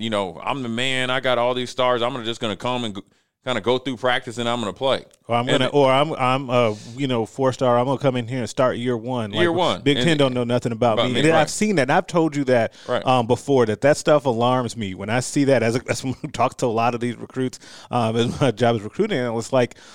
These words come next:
Speaker 2: when guys say that, it makes me nervous because it feels to me that there's something happening where people are being told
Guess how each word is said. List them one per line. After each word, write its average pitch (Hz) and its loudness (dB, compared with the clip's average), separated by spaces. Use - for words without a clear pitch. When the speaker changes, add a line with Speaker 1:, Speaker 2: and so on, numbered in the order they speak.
Speaker 2:
when 135 -2
guys 160 2
say 185 4
that, 135 4
it 110 0
makes 135 -6
me 123 -6
nervous 120 0
because 120 -6
it 117 -8
feels 147 -2
to 127 -8
me 120 -4
that 123 0
there's 123 0
something 185 -2
happening 127 -4
where 120 0
people 151 -6
are 104 0
being 107 -6
told 123 -4